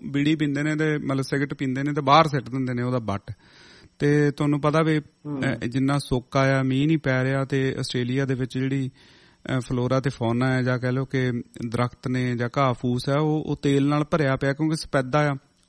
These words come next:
Speaker 1: ਆਇਲੀ ਆ ਉਹ, ਤੇ ਉਹ, ਉਹ ਤਾਂ
Speaker 2: ਹੂੰ।
Speaker 1: ਮੱਚਦਾ ਆ, ਪੂਰਾ ਮੱਚ ਜਾਂਦਾ ਇੱਕਦਮ ਹੀ।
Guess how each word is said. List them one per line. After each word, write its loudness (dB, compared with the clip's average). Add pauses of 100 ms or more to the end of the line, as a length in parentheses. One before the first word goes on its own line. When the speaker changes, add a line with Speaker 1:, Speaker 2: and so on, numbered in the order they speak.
(140)
Speaker 1:
ਆਇਲੀ 2
ਆ 0
ਉਹ, -4 (500)
ਤੇ 0
ਉਹ, 0
ਉਹ 0
ਤਾਂ 2
Speaker 2:
ਹੂੰ। 0
Speaker 1:
ਮੱਚਦਾ 2
ਆ, -6
ਪੂਰਾ -2
ਮੱਚ -2
ਜਾਂਦਾ -6
ਇੱਕਦਮ -8
ਹੀ। -6